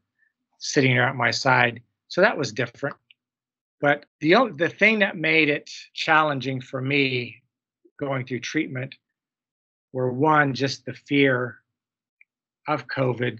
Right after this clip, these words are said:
in this condition and being sort of out of the fight while everybody is working so hard. So I've,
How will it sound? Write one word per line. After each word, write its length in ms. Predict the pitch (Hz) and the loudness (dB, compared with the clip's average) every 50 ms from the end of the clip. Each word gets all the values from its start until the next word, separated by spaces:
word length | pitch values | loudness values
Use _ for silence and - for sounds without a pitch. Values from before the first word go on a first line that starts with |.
| - - | -12 -10
in 140 | 135 127 127 | -8 -6 -6
this 160 | 120 - - | -6 -6 -8
condition 640 | - - 123 117 139 135 127 - - 131 127 120 117 - _ _ _ _ _ - | -8 -6 -4 0 0 0 0 0 -2 -2 -4 -4 -6 -10 _ _ _ _ _ -2
and 120 | 139 143 - _ _ - | 0 0 -2 _ _ -2
being 280 | - 147 147 147 147 131 | 2 2 2 2 0 -2
sort 300 | 127 - - 151 143 131 | -4 -2 0 2 2 2
of 160 | 131 120 - - _ _ _ - - _ _ _ _ _ _ _ _ _ - | 2 0 -4 -10 _ _ _ -20 -20 _ _ _ _ _ _ _ _ _ 2
out 160 | 139 147 147 | 2 4 4
of 100 | 143 131 | 2 0
the 80 | 120 123 | -4 -8
fight 420 | - - - 147 147 143 151 - - | -10 -6 -2 -2 0 0 -2 -6 -8
while 340 | 120 123 127 127 127 131 139 - | -6 -4 -2 0 -2 -2 -4 -6
everybody 560 | 139 143 139 147 131 127 135 131 131 131 127 | -6 -4 -4 -4 -4 -2 -2 -2 -2 -2 -4
is 160 | 127 120 113 113 | -4 -6 -6 -4
working 340 | 135 135 131 - 131 117 | -4 -4 -4 -6 -8 -12
so 220 | - - 127 120 110 | -10 -8 -8 -10 -8
hard. 400 | - - 139 135 131 123 117 - | -4 -2 0 0 0 0 -2 -4
So 180 | - - 139 | -4 -2 0
I've, 200 | 131 131 123 110 | 0 0 0 -2